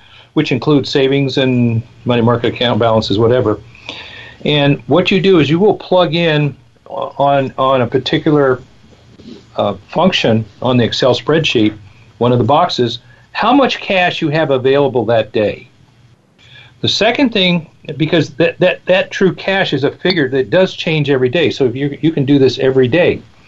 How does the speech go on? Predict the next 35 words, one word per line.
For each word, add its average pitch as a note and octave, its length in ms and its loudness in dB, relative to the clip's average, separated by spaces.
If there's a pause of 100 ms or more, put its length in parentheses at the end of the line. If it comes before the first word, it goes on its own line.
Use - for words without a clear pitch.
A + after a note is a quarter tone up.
(120)
So B2+ 120 -2
put G#3+ 220 0
in A3 160 2
the F3 100 0
cash E3+ 440 -2
amount C3+ 400 0
that B2 160 -4
you B2 80 0
have B2+ 340 0 (380)
that C3+ 180 2
particular A#2+ 420 -2
day. F#2 280 -4 (1160)
The C3+ 80 0
second A#3 360 2
thing A3 160 2
you E3 100 2
look E3 220 0
at D3 180 2
is C3 220 0 (720)
if D3+ 180 -4
you A#3+ 140 2
have A#3 160 2
a F3+ 40 2
line D#3 240 0
of F3+ 80 -4
credit E3+ 240 -2
with D3+ 120 -2
a C#3+ 40 -4
bank, B2+ 400 -4
put G#3 200 0
down E3 320 0
what G3+ 200 2
the, E3+ 280 0 (240)
what F3+ 180 0
the E3 420 2